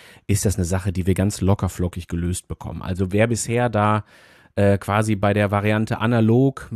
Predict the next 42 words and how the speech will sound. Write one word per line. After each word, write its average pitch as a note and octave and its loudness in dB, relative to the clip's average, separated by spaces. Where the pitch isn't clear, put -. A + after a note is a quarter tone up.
hin C3+ 0
zum A#2 -2
Digitalen A2+ -2
irgendwie A#2 0
sich G#2 -4
Sorgen A#2+ 0
gemacht A2 -4
hat, G2+ -8
dass G2 -8
das G2 -6
schiefgehen A2+ -4
kann, G2+ -2
das F#2+ -6
Problem G2 -2
nehmen G2+ 0
wir F#2 -2
auf F2 -8
jeden F2+ -8
Fall. D#3 0
Und F2 -6
dann F#2 0
zeige G2 0
ich F#2+ -2
auf F2 -2
jeden G2 2
Fall F#2+ 0
auch F2 0
nochmal F#2 0
die F#2 -4
Vielfältigkeit G#2+ -4
der G#2+ -2
Trainingspläne, G#2 0
die F#2 -6
wir F#2+ -2
digital F#2+ -2
haben, F2 -4
ne? G#2+ 0
Im F#2 -4
Magazin G2 0
gab's G2 0
einen G#2 2
Trainingsplan, B2+ 0